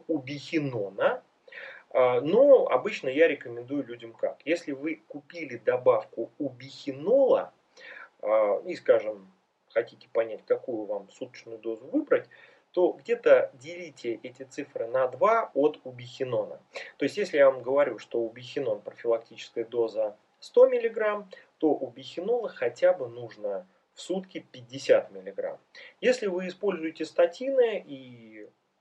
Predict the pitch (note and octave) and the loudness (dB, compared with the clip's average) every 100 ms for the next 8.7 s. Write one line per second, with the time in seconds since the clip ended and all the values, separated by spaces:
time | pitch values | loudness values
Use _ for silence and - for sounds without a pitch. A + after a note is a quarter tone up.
0 | _ _ _ _ _ _ _ - C#3 C#3 | _ _ _ _ _ _ _ -12 -8 -2
1 | A2 - - A#2+ A2+ A#2 A2+ A2 - B2 | -4 -4 -10 -4 -2 0 -2 -2 0 0
2 | A2+ - - D#3 - C4+ C4+ C4 A#3+ A3+ | 0 -4 -6 -6 4 8 8 6 0 2
3 | A3 G#3+ F#3+ - - _ D#3+ D3+ - C3+ | 2 0 -4 -20 -20 _ 2 2 0 -6
4 | D3 - G3 A#3+ D3+ A#2+ D#3+ C#3+ A#2+ A2 | -6 -6 0 2 2 -2 -4 -4 -4 -4
5 | - _ _ A#2+ A2+ C#3 D#3 - A2+ C3+ | -6 _ _ -12 -8 -8 -6 -2 0 0
6 | - - - B2+ A2 - _ G#2 - - | -2 -18 4 6 6 -2 _ -20 -20 -20
7 | G2 F#2+ G#2 G#2 - - E3+ C3+ B2 F3 | -20 -18 -12 -10 -8 -4 -4 -2 4 6
8 | C#3 A#2 A#2+ A2 F#2+ - - | 6 2 -4 -12 -16 -18 -18